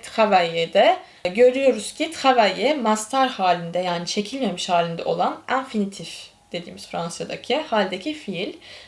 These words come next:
ve i pronomu onun önüne geliyor. Je vais y travailler. Yani ilk çektiğimiz fiilden sonra mastar hali de olan fiilin önüne geliyor i pronomu. Au passé composé,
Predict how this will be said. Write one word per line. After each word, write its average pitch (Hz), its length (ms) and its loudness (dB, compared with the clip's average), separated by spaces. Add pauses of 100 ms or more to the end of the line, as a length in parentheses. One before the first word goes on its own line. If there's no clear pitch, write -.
(120)
ve 269 220 2
i 320 160 -6
pronomu 208 600 -2 (120)
onun 277 320 2
önüne 170 280 0
geliyor. 156 420 -8 (140)
Je 190 360 -2
vais 240 220 4 (600)
y 269 340 0
travailler. 156 540 0 (460)
Yani 190 380 -2
ilk - 480 -6
çektiğimiz 233 680 -4
fiilden 170 520 -6
sonra 240 680 0 (220)
mastar 220 500 4
hali 202 640 0 (300)
de 180 260 0
olan 208 360 2
fiilin 214 580 -4
önüne 208 300 2
geliyor 185 460 -2
i 233 180 -10
pronomu. 160 480 -8 (360)
Au 233 60 4
passé 320 380 2
composé, 214 680 2